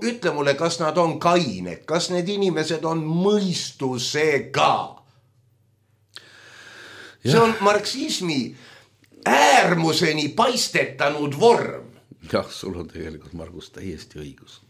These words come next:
Speaker 2: Me olemegi sinnamaale jõudnud. Ja, äh, päris ausalt, ega täna ei näegi ühtegi, ühtegi teed sellest pääsemiseks. Ja need Riigikogu valimised võivad tulla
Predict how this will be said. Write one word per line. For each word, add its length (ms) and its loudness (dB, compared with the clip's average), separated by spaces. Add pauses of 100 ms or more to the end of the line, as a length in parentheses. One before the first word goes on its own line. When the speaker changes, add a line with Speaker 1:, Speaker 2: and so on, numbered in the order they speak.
(160)
Speaker 2:
Me 100 -10
olemegi 380 -8
sinnamaale 480 -14
jõudnud. 380 -16 (540)
Ja, 320 -16 (160)
äh, 320 -16 (440)
päris 220 -14
ausalt, 480 -10 (460)
ega 140 -16
täna 260 -10 (120)
ei 60 -20
näegi 380 -18
ühtegi, 440 -20 (1400)
ühtegi 340 -4
teed 380 -2 (340)
sellest 340 -12
pääsemiseks. 800 -10 (200)
Ja 200 -12 (260)
need 220 -14
Riigikogu 500 -10
valimised 480 -8
võivad 340 -8
tulla 380 -18